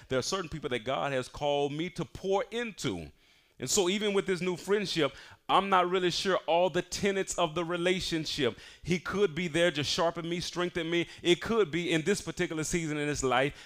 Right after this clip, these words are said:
that I'm supposed to be pouring into him. I don't know all the tenets of the relationship, but I do know that there's a connection there. And so I'm pursuing that particular connection.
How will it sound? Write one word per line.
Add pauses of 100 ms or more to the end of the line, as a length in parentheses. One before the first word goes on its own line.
that
I'm
supposed
to
be
pouring
into
him.
I
don't
know
all
the
tenets (180)
of
the
relationship, (760)
but
I
do
know
that
there's
a
connection
there. (720)
And
so
I'm
pursuing
that
particular
connection.